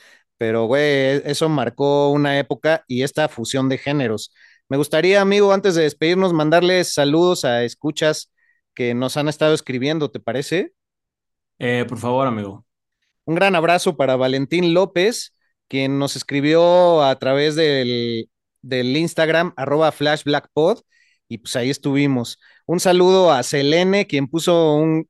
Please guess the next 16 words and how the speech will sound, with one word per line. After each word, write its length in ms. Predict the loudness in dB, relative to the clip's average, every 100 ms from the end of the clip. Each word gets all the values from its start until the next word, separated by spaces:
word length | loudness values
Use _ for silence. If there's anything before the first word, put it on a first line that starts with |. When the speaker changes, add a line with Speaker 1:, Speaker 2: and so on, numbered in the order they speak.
| -8
Speaker 1:
hermoso 480 | -6 -2 -2 -2 -2
comentario 720 | -2 -2 0 0 2 2 2
en 80 | 0
nuestro 280 | -4 -4 -6
episodio 680 | -4 -2 2 4 4 2 _ _ _ _
del 220 | -2 -2
White 340 | 0 0 0 -2
Pony 460 | 0 2 2 0 0
de 120 | -2
los 200 | -2 -2
Deftones, 680 | -2 -2 -2 -4 -4 -10 _
ahí 200 | -12 -6 -6
en 60 |
Spotify, 540 | -6 -4 -4 -2 -2 0
que 140 | -2
dice: 400 | -4 -2 -4 -4